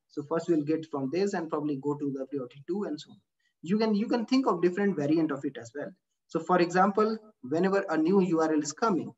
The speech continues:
right, you know their timestamp as well, right? So what you can do, you can, you can implement the intersection of,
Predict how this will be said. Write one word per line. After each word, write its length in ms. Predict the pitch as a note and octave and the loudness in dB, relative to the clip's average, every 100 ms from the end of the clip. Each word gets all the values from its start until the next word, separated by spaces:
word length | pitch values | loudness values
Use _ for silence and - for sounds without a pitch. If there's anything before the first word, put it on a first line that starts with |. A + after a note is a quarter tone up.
| C3+ | -6
right, 180 | D#3 G3+ - - _ _ - | -4 -4 -10 -20 _ _ -2
you 160 | G3 | 2
know 280 | G#3 B3 C4 | 4 4 4
their 180 | G#3 G3+ | 4 4
timestamp 640 | G3 F3+ F#3 - E3 E3 D#3 | 4 4 4 2 0 0 -2
as 180 | C#3 | -4
well, 160 | C3+ - _ _ _ _ - | -6 -10 _ _ _ _ -8
right? 180 | E3+ G3+ _ _ _ _ _ | -6 -6 _ _ _ _ _
So 160 | - F#3+ | 0 2
what 240 | F#3 G#3 | 4 2
you 80 | A#3 | 2
can 180 | A3+ A3 | 2 2
do, 120 | A#3+ | 2
you 180 | G#3 G3 | 2 2
can, 320 | G#3 G#3 G#3 - - | 2 2 0 -4 -10
you 120 | D#3 F#3 | -2 0
can 280 | F#3+ F#3 - - | 2 0 -4 -8
implement 640 | F3 F3+ G3+ G#3 A#3 C4+ - - | -4 0 2 2 2 0 -2 -4
the 160 | D#3+ - | -2 2
intersection 680 | F3+ F3+ F3+ G#3+ - A3 F3 | 2 2 2 0 0 -2 0
of, 180 | D3+ | -2